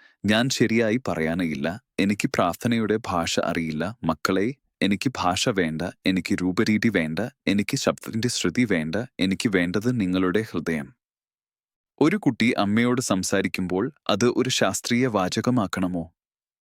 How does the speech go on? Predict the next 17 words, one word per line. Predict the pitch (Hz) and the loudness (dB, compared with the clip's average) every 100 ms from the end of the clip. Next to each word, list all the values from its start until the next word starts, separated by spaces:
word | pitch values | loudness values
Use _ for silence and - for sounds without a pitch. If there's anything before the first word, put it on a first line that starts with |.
| _ _ _ _ 104 | _ _ _ _ 0
അതേപോലെ, | 117 139 147 123 101 135 - _ 107 | 4 4 2 2 2 0 -4 _ 4
നിങ്ങൾ | 120 151 170 - | 4 4 2 2
എന്നോട് | 113 117 117 | 2 4 2
സംസാരിക്കുമ്പോൾ | - 95 - 101 101 - 90 95 107 | 0 0 0 0 0 -2 0 2 2
നിങ്ങളുടെ | 104 101 104 101 101 | 2 2 2 2 2
വാക്കുകൾക്ക് | 95 90 - 107 95 - | 2 0 -2 0 0 0
രൂപമോ | 98 98 92 113 120 135 | 2 2 2 2 2 0
അലങ്കാരമോ | 98 98 98 104 117 127 131 | 0 0 0 0 2 2 0
വേണ്ട, | 101 85 90 | 0 -2 -2
നിങ്ങൾ | - 110 101 113 - | -2 0 2 2 2
ആകുന്ന | 90 85 98 113 - | 0 0 0 0 0
അവസ്ഥയിൽ | 87 92 - 98 107 | 0 -2 0 0 0
തന്നെയാണ് | 101 90 95 90 92 127 - | 0 0 0 0 0 -2 0
ഞാൻ | 101 104 104 | 0 2 2
നിങ്ങളെ | 101 98 98 98 | 2 0 0 0
കേൾക്കുന്നത്. | 87 - 90 85 78 - _ _ _ _ _ _ _ _ 208 | 0 0 -2 -2 -6 -14 _ _ _ _ _ _ _ _ -2
മക്കളെ, | 208 - 123 117 120 | 0 2 2 2 0